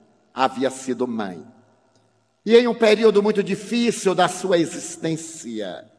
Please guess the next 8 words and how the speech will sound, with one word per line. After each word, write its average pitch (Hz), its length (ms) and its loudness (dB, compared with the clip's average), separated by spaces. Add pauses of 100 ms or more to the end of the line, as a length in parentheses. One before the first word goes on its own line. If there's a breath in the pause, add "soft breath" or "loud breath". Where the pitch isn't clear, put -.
(480)
quase 139 680 2
na 135 200 -2
época 131 880 -2 (400)
em 127 140 -6
que 139 120 0
nos 127 220 -2
iríamos 127 460 0
encontrar, 120 840 -6